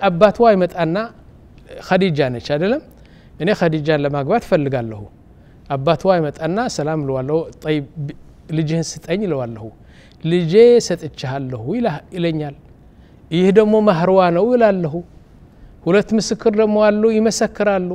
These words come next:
ኸላስ ሚስቴ ሆነች። ሼኹ የት አለ? አያስፈልግም ሼኹ። እውነቴ ነው የምነግራችሁ። ጠይብ ሼኹ ለምንድን ነው የሚያስፈልገው? ለምሳሌ ህጋ-፣ ለምሳሌ በሳዑዲ አረቢያ ከማንም ሴት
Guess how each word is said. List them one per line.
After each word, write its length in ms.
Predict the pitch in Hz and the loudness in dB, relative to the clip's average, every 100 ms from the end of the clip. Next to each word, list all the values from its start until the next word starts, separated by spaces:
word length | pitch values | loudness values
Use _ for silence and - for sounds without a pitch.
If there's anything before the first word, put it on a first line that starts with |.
| 190 - - - - - | -12 -20 -20 -20 -20 -6
ኸላስ 320 | 269 254 - | -4 -4 -4
ሚስቴ 240 | 254 214 - | -4 -4 0
ሆነች። 320 | 226 190 170 - - - - - - | 2 2 -2 -6 -12 -20 -20 -20 -18
ሼኹ 220 | - 254 247 | 2 2 4
የት 200 | 254 220 | 4 4
አለ? 160 | 190 175 160 | 2 0 2
አያስፈልግም 560 | 214 262 285 226 165 135 | 2 2 2 0 -2 -4
ሼኹ። 220 | 135 - 110 - _ - 240 | -8 -10 -16 -20 _ -4 2
እውነቴ 200 | 302 285 | 4 4
ነው 120 | 254 | 2
የምነግራችሁ። 540 | 196 156 135 120 - 117 - - - - - - - | 2 0 -2 -6 -10 -14 -16 -20 -20 -20 -20 -20 -8
ጠይብ 180 | 196 - | -6 0
ሼኹ 200 | 277 339 349 | 0 2 4
ለምንድን 380 | 302 277 226 | 4 4 0
ነው 100 | 208 | 0
የሚያስፈልገው? 760 | 190 175 - - 165 160 170 277 330 - - - - - - - - 165 | 0 0 -2 -4 -2 0 2 2 2 -10 -20 -20 -20 -20 -20 -20 -8 0
ለምሳሌ 520 | 220 262 - 269 269 294 - - | 2 2 0 0 0 -2 -8 -4
ህጋ-፣ 420 | 214 220 185 208 | 0 2 6 4
ለምሳሌ 320 | 180 214 196 | 4 0 -2
በሳዑዲ 320 | 180 175 175 165 | -2 0 0 2
አረቢያ 340 | 151 151 175 262 - - - - - - - - - - - | 2 2 2 2 0 -20 -20 -20 -20 -20 -20 -20 -20 -20 -6
ከማንም 460 | 202 262 277 220 185 151 | 0 2 2 0 0 -4
ሴት 260 | - 160 | -4 -4